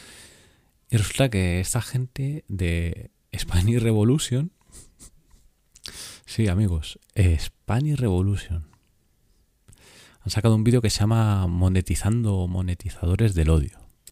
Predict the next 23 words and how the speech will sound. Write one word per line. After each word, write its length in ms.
Pero 100
no 80
me 100
va 20
a 40
extender, 460
la 140
gente, 340
pues, 260
eh, 180
como 180
tiene 160
acceso, 460
puede 240
ver 100
los 180
vídeos, 640
eh, 240
a 60
quién 300
iban 260
dirigidos, 880
eh, 380